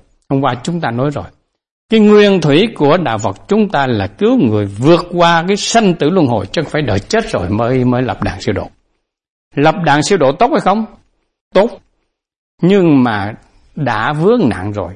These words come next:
gỡ nạn ra không phải là đơn giản. Ta có cách vượt qua cái ách nạn mà bị đọa lạc để vãng sanh Tây Phương Cực Lạc. Bằng là tín nguyện hạnh chứ không có gì cả. Một cái phương pháp đơn giản mà đi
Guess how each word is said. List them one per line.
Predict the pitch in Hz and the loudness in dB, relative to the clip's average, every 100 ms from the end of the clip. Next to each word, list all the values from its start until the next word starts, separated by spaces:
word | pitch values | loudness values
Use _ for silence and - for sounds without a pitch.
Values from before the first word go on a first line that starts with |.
| _ | _
gỡ | 123 117 196 | -2 0 2
nạn | 160 - 120 | 0 0 -2
ra | 127 123 120 | -2 -4 -6
không | - 131 107 | -6 -4 -4
phải | - 101 110 | -6 -6 -2
là | 113 101 | -2 -2
đơn | 95 104 101 | -2 -2 -2
giản. | 98 - _ _ _ _ _ _ _ - | -4 -8 _ _ _ _ _ _ _ 0
Ta | 170 170 160 | 2 2 2
có | 196 214 | 0 0
cách | 214 226 _ - | -4 -8 _ -2
vượt | 135 175 175 180 | 4 6 4 0
qua | 185 170 | 0 0
cái | 247 | -2
ách | 254 - | -6 -2
nạn | 135 95 104 | -2 0 0
mà | 107 | 0
bị | 95 107 | 0 -2
đọa | 151 107 | 0 -2
lạc | 104 90 - | -2 -6 -8
để | 135 123 | -4 -2
vãng | 139 107 - | -2 -4 -4
sanh | 110 | -4
Tây | 104 110 | -4 -4
Phương | 120 107 | -4 -4
Cực | 101 | -4
Lạc. | 95 - _ _ _ _ | -6 -8 _ _ _ _
Bằng | - 170 165 | 0 2 4
là | 156 147 147 - | 4 0 -2 0
tín | 370 480 370 247 | 2 2 -2 -2
nguyện | 143 131 113 - | 0 2 0 -2
hạnh | 117 160 160 | -2 0 0
chứ | 139 | 0
không | 165 | 0
có | 175 | 0
gì | 196 107 98 | 0 -2 -4
cả. | - - _ _ - | -14 -18 _ _ -2
Một | 139 120 190 | 0 0 -2
cái | |
phương | 180 170 | -2 -2
pháp | 175 208 - | -2 -6 -4
đơn | 214 226 208 180 | 4 6 6 4
giản | 143 160 208 123 | 2 2 2 2
mà | 107 | 0
đi | 110 | -2